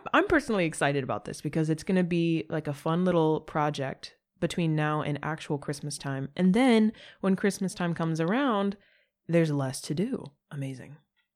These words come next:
Any performers out there, you know, as a musician,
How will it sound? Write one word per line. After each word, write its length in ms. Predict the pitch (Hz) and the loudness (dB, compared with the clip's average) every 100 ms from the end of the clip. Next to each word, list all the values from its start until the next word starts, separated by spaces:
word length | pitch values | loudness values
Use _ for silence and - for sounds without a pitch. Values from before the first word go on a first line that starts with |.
| _ 285 | _ 4
Any 200 | 311 311 | 6 6
performers 880 | 240 - 175 170 156 143 - - - - | 2 0 0 2 0 -2 -4 -8 -14 -6
out 200 | 156 147 | -4 -2
there, 440 | 147 143 143 147 185 _ - | -2 -2 -4 -6 -10 _ -2
you 160 | 165 | 0
know, 160 | 156 143 | 0 2
as 160 | 175 190 | 2 4
a 40 | |
musician, 680 | 180 175 196 196 165 151 143 | 4 6 4 4 2 0 -2